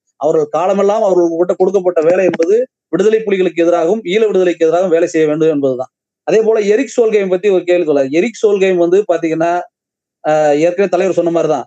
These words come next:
அது வந்து அமெரிக்காவின் அமைதி முகம். அது அவ இருந்த, எரிக் சோல்கேம் இருந்த வரைக்கும், ஆஹ், பாலிசா பேசி பேசியே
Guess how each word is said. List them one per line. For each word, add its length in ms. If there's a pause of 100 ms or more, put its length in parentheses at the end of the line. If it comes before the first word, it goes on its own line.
அது 240
வந்து 400
அமெரிக்காவின் 580
அமைதி 280
முகம். 200
அது 160 (480)
அவ 260
இருந்த, 340
எரிக் 580
சோல்கேம் 280 (720)
இருந்த 300
வரைக்கும், 520 (600)
ஆஹ், 800 (100)
பாலிசா 420
பேசி 320
பேசியே 640